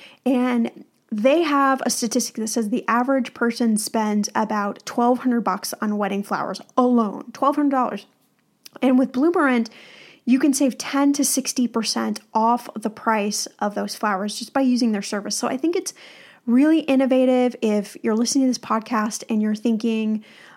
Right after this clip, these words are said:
um, you know, maybe you have a venue, like, we had a venue that had a lot of, uh, flowers, and it was just, the landscaping was really decorative. So we didn't need a lot of flowers. I think we only ended up spending about two hundred bucks on flowers.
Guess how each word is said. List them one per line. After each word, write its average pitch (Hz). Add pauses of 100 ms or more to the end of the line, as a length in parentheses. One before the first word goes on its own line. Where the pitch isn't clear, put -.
um, 208 (100)
you 277
know, 285
maybe 302
you 359
have 330
a 311
venue, 247
like, 269
we 269
had 320
a 302
venue 247
that 220
had 220
a 202
lot 208
of, 214 (480)
uh, 202 (380)
flowers, 269
and 220
it 214
was 220
just, -
the 233
landscaping 226
was 208
really 220
decorative. 277
So -
we 233
didn't 285
need 220
a 277
lot 285
of 294
flowers. 285
I 269
think 294
we 302
only 240
ended 214
up 208
spending 220
about 196
two 233
hundred 202
bucks 214
on 202
flowers. 262